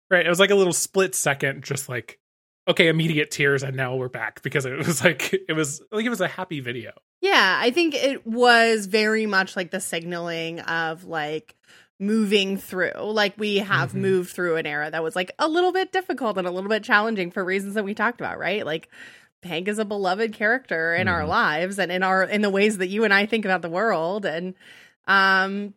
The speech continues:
Speaker 2: there was some possibility that he wasn't going to be as in it as we, as we had come to rely on him to be. And now
Speaker 1: Mm-hmm.
Speaker 2: he's back and he's dancing and he's got his weird socks and his Pizza Miss t-shirts and facial hair.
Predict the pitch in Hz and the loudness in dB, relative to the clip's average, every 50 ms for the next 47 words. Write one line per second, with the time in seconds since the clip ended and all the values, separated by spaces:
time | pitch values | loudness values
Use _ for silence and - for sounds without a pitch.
0 | _ - 208 208 214 233 254 269 262 - 339 311 311 311 311 311 311 311 311 302 | _ 0 0 2 4 2 2 0 0 0 0 0 2 2 0 0 0 0 -2 -4
1 | - - - 320 311 302 - 330 294 302 311 339 349 320 311 311 294 269 285 277 | -6 -4 -2 -2 -2 0 -2 -4 -2 -2 -2 0 -2 0 0 0 0 0 0 0
2 | 269 262 269 277 262 220 233 247 247 254 240 240 247 247 240 220 233 240 214 - | 0 0 0 -2 -4 -2 0 0 0 0 -2 -4 -4 -2 0 0 0 0 0 0
3 | 226 240 277 247 165 - - 180 185 185 185 185 185 - - 202 185 190 196 190 | 0 2 2 2 0 0 0 2 2 2 2 0 -4 -6 -6 -6 -4 -4 -2 -2
4 | 196 196 202 - _ 190 185 190 180 180 - - 185 185 185 196 208 190 180 170 | -2 -4 -4 -4 _ 0 0 0 -2 -6 -12 -10 -6 -4 -4 -2 -2 -2 -4 -4
5 | 170 _ _ - - 190 185 196 196 165 165 165 165 180 196 190 196 170 127 - | -6 _ _ -6 -4 -4 -4 -4 -4 -4 -4 -2 -2 -2 -2 -4 -6 -6 -10 -10
6 | - - - - - 196 202 196 196 208 233 240 - _ _ - 214 139 135 226 | -12 -10 -8 -8 -8 -6 -2 0 0 0 0 -4 -8 _ _ -16 -14 -10 -6 -6
7 | 269 240 - 339 415 - - _ - - - 214 208 202 208 202 196 175 208 233 | -4 0 0 0 0 -2 -10 _ -10 -2 0 2 2 2 0 -4 -4 -4 -2 -2
8 | 240 220 190 220 233 262 285 277 302 294 294 285 277 277 - 202 196 196 196 196 | -2 0 2 2 2 2 2 0 0 0 2 2 0 0 2 2 0 0 0 -2
9 | 196 190 - _ - - - - - - - - - _ _ _ - 208 185 - | -4 -6 -10 _ -20 -20 -20 -20 -20 -20 -20 -20 -20 _ _ _ -8 -6 2 2
10 | 208 202 208 190 185 208 220 220 233 220 - 254 240 247 277 277 - - - 190 | 4 4 4 2 2 2 2 2 2 0 2 2 2 2 2 -2 -4 -2 0 0
11 | 185 180 185 180 180 175 - - 226 214 202 233 226 226 220 - - 233 233 226 | 0 0 0 -2 -2 -4 -6 -6 -8 -6 -4 -2 -4 -4 -4 -4 -4 -4 -4 -2
12 | - 233 220 220 220 214 214 - - - - 190 190 190 190 196 196 185 202 - | 0 2 2 2 2 0 -4 -10 -8 -4 0 0 0 0 0 -2 -6 -6 -4 2
13 | - 233 285 - - 240 202 202 190 165 160 170 180 208 214 | 2 2 2 4 0 0 2 2 0 0 0 0 -2 -4 -6